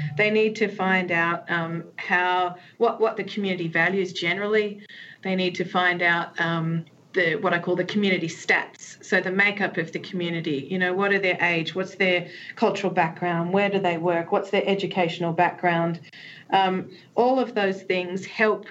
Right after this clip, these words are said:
decide or, or help, not decide, help us, help inform, um, the type of community they are, the types of channels they use, and therefore the sorts of channels and content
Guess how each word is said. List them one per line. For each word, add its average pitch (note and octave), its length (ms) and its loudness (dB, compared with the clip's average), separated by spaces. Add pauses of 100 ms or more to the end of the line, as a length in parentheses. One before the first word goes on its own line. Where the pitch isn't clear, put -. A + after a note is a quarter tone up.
(100)
decide F#3+ 760 0 (480)
or, G3+ 100 2
or F#3+ 200 0
help, - 340 0 (720)
not B3 180 0
decide, F#3+ 380 0
help A#3+ 320 0
us, G3 280 0
help B3 200 0
inform, A3 800 0 (480)
um, F#3+ 520 0 (1040)
the G#3+ 120 2
type A#3 320 0
of A#3 120 -6
community F#3+ 540 -2
they F3+ 260 0
are, F3+ 200 2
the F#3 100 -6
types F3 400 -4
of F#3 220 -2
channels F#3+ 360 -2
they F3 220 -2
use, F3 440 0
and F3+ 200 -2
therefore F#3 420 2
the F3+ 100 -4
sorts F3+ 300 -2
of F3 100 -2
channels E3+ 360 0
and F3 120 -4
content E3+ 540 0